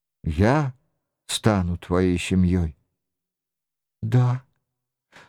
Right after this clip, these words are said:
да!» — стонала она, судорожно обнимая его. «А что до имени, то оно у тебя обязательно будет моё».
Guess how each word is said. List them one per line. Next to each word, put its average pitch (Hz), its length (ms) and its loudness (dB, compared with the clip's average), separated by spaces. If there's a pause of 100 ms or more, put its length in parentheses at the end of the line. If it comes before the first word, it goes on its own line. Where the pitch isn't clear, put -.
(120)
да!» — 160 800 2
стонала 160 1040 0
она, 160 220 0
судорожно 151 880 2
обнимая 143 680 2
его. 123 540 2 (300)
«А 98 100 2
что 135 220 0
до 113 140 4
имени, 131 580 0 (800)
то 147 240 4
оно 156 260 2
у 156 80 0
тебя 156 300 2
обязательно 147 760 2
будет 131 680 2
моё». 113 840 2